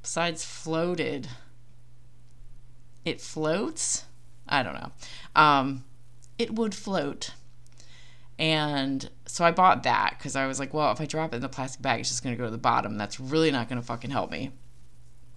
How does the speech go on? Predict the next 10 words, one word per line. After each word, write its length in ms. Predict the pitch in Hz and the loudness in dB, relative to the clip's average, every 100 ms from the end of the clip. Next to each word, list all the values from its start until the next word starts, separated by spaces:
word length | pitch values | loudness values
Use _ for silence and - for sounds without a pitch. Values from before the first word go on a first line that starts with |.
| - - - - - | -12 -12 -12 -8 -4
And 180 | 160 | 0
yes, 280 | 175 175 170 | 4 4 4
I 80 | 131 | 2
didn't 240 | 139 143 | 2 2
need 140 | 110 131 | 0 0
to 60 | |
bring 200 | 127 127 | -2 0
my 100 | 123 | 0
phone, 360 | 120 117 110 110 | 0 0 0 0
but 260 | 117 95 | 2 0